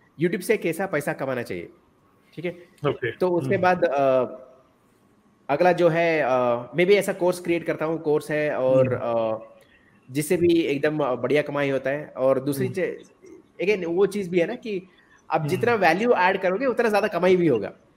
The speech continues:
Speaker 2: correct, correct।
Speaker 1: Correct?
Speaker 2: और I think
Speaker 1: And,
Speaker 2: बहुत
Speaker 1: अ,
Speaker 2: इंपॉर्टेंट चीज़ भी है। यस। हम्म।
Speaker 1: तो जो, अ, YouTube से कमाई आ रहा था, त-, हमने सोचा कि चलो, रेंटेड
Speaker 2: हम्म।
Speaker 1: घर में क्यों रहे,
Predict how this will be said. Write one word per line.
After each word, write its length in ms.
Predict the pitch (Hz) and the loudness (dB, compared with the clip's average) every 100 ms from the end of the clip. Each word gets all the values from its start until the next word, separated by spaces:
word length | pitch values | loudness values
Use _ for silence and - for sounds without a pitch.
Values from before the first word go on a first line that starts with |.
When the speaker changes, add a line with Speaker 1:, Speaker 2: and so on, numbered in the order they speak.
| _ _ _ - | _ _ _ -6
Speaker 2:
correct, 200 | 156 135 | -6 -6
correct। 280 | 123 117 - _ _ _ _ _ _ - | -6 -8 -8 _ _ _ _ _ _ -4
Speaker 1:
Correct? 300 | 175 - - - | -4 -4 -4 2
Speaker 2:
और 80 | 175 | 2
I 40 | |
think 320 | 226 214 - | 2 0 0
Speaker 1:
And, 100 | 147 | 4
Speaker 2:
बहुत 140 | 160 151 | 6 6
Speaker 1:
अ, 140 | 147 | 4
Speaker 2:
इंपॉर्टेंट 360 | 143 139 - - | 4 6 6 4
चीज़ 220 | 175 170 - | 2 2 -2
भी 60 | |
है। 280 | - - 127 | -10 -8 -10
यस। 160 | - - _ _ | -10 -16 _ _
हम्म। 100 | 131 120 _ _ _ _ _ _ _ _ _ - | -20 -20 _ _ _ _ _ _ _ _ _ 0
Speaker 1:
तो 100 | 151 | 0
जो, 640 | 147 147 135 165 165 156 147 | 0 -8 4 8 8 8 4
अ, 440 | 127 131 123 120 | 2 2 4 2
YouTube 280 | 135 160 165 | 4 4 2
से 120 | 185 | 0
कमाई 320 | 165 160 170 | -2 0 2
आ 120 | 151 | 2
रहा 120 | 156 151 | 2 0
था, 100 | 151 | -4
त-, 140 | 156 | -4
हमने 360 | 143 135 143 151 | -2 -2 -2 -4
सोचा 220 | 151 170 | -4 -6
कि 100 | 170 | -4
चलो, 520 | 160 156 151 139 - - - _ 135 | 0 2 2 0 -8 -20 -20 _ -4
रेंटेड 320 | 156 156 135 | -2 0 2
Speaker 2:
हम्म। 120 | 170 | 2
Speaker 1:
घर 100 | 165 | 2
में 100 | 170 | 0
क्यों 220 | 175 180 | 0 2
रहे, 520 | 170 233 247 190 143 | 2 2 0 0 0